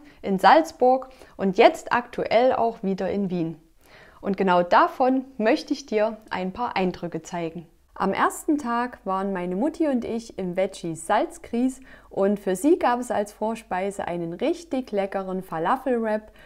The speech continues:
mit ganz viel Gemüse und einem genialen Dressing. Das war alles wirklich super abgewürzt. Als Hauptgericht hatte sie eine glutenfreie Pasta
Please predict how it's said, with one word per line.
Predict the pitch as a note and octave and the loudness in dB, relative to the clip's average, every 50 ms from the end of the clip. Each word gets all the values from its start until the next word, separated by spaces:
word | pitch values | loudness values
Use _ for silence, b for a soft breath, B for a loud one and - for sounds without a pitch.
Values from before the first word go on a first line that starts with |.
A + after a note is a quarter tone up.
| B B B | B B B
mit | - F3 E3+ E3+ - - | -6 -6 -6 -6 -4 -2
ganz | A3 B3+ D#4 F#4 - | 0 2 2 2 0
viel | - - C#4 C4+ B3+ | -2 -4 -4 -2 -2
Gemüse | B3+ A#3 A3+ A#3 A#3+ B3 A#3 A#3 A#3+ G3+ | 0 0 0 0 0 -2 -2 -4 -6 -6
und | - F3+ F3 - | -6 -6 -6 -6
einem | - F#3 F#3 F#3 F#3 F3+ - | -4 -4 -2 -4 -6 -6 -4
genialen | E3 D#3+ E3 E3 F3 F#3 G3 G#3 G3+ G#3 G#3 G3+ | -4 -4 -4 -2 -2 0 0 0 -2 -4 -6 -8
Dressing. | - - D#3 D#3+ D#3+ - E3 D#3 D#3 D#3 b b b b b b - | -8 -4 -4 -4 -4 -4 -8 -8 -8 -10 b b b b b b -8
Das | F3 E3 - | -8 -6 -2
war | F#3+ F#3 F3+ - - - | 0 0 0 -2 -2 -2
alles | F#3 G#3 A#3 A#3 A3 A3 - - | 0 0 0 0 -2 -6 -6 0
wirklich | F#3+ G3+ G#3 G#3 - F3+ E3 - - | 0 0 0 0 -6 -8 -8 -8 -14
super | - - - B3+ C4 C#4 C4+ C4+ - A#3 G#3+ G#3 - - | -18 -10 -4 -2 -2 -2 -2 -2 -2 -2 -2 -2 -2 -4
abgewürzt. | - - - - _ E3 D3+ D#3 D#3 D#3 D#3 - - - - _ _ b b b b b b b | -6 -6 -8 -8 _ -6 -4 -4 -6 -6 -6 -12 -20 -20 -20 _ _ b b b b b b b
Als | - F#3+ F#3 F#3+ A3+ | -4 -4 -4 0 2
Hauptgericht | B3 D#4 F4+ - - - C4+ C4 C4 C4 B3+ - - - | 2 2 2 0 -6 -6 -2 -2 0 -2 -2 -4 -8 -8
hatte | G#3 G3 G3+ G#3+ | -6 -4 -4 -4
sie | G3+ - F#3+ G3 | -4 -4 -4 -4
eine | - - F3 F3 F3 F3+ | -4 -4 -4 -6 -6 -6
glutenfreie | - - F3 E3+ - A3 A3 G#3+ G#3 - - - E3 E3 E3 | -6 -6 -8 -6 -4 -4 -4 -4 -4 -8 -10 -6 -4 -4 -4
Pasta | E3 - A#3 D4 D4 D4 - - B3 A#3 A3+ A#3 | -4 -4 -6 -6 -6 -8 -8 -6 -4 -4 -4 -6